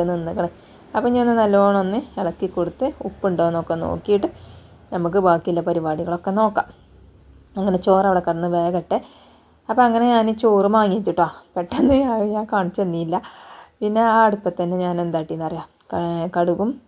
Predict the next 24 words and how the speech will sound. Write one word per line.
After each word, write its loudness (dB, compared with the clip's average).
കരിയേപ്പും -4
പച്ചമുളകും -4
തേങ്ങയും 0
ഇട്ടിട്ട് 0
നമുക്ക് -2
നമ്മളെ 2
ഈ 4
അടുപ്പത്ത് -8
തന്നെ -4
ക്യാബേജും -2
വെക്കാമെന്ന് -6
വിചാരിച്ചിട്ടാ. -6
തിജ് -2
ഇങ്ങനെ 4
കത്തുകയാണെന്ന് 0
വെച്ചെങ്കിൽ -2
ഇങ്ങനെ -2
ഇവിടെ 0
തന്നെ 0
വെക്കും. -4
അല്ലെങ്കിൽ -4
പിന്നെ 0
ഭയങ്കര -2
മടിയാട്ടോ. 0